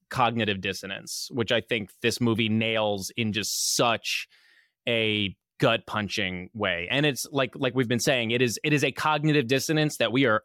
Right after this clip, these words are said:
already practicing today in twenty twenty-three in the real world, but just, like, taken to its most logical conclusion, which is, like, you know,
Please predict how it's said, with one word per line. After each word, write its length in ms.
already 800
practicing 680
today 760
in 220
twenty 260
twenty-three 600
in 140
the 80
real 260
world, 440
but 120
just, 240
like, 240
taken 460
to 400
its 200
most 280
logical 480
conclusion, 720
which 160
is, 180
like, 200
you 120
know, 260